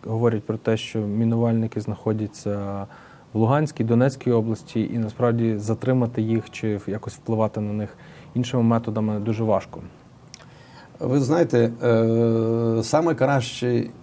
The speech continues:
Speaker 2: робота правоохоронних органів — це є профілактика. Сьогодні, е, забули про таку науку, як кримінологія, яка вивчала причини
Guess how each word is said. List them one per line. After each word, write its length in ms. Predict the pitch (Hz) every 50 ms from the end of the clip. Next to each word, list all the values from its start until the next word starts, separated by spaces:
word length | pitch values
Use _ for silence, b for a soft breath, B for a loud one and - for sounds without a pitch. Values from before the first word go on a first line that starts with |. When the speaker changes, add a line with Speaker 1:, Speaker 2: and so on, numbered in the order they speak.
| - 113 110 110 113 110 107
Speaker 2:
робота 600 | 120 123 117 127 123 117 117 104 101 92 92 95 - - - - -
правоохоронних 760 | 117 113 110 113 120 117 120 117 110 107 104 104 101 95 - -
органів — 500 | 120 143 175 180 139 127 120 110 98 98 - B B B
це 280 | - - - 131 135
є 160 | 117 117 120 120
профілактика. 760 | 120 110 110 - - 104 101 92 - - - - - 95 - - - - - - - - - - - - - - - - B B B B B B B B
Сьогодні, 720 | - - 143 120 143 190 202 165 143 131 127 120 107 - - - - 120
е, 180 | 113 110 113 113 113 110
забули 680 | 95 92 113 156 160 156 151 131 110 104 98 104 98
про 180 | - - 113 104
таку 240 | 117 110 123 123 113
науку, 400 | 113 131 160 220 160 - 110 107
як 180 | 113 113 117
кримінологія, 720 | - 120 120 123 123 120 120 117 113 104 85 87 95 90 92
яка 200 | - - 120 113
вивчала 300 | 110 104 - 123 113 -
причини 420 | - 113 113 - - 165 156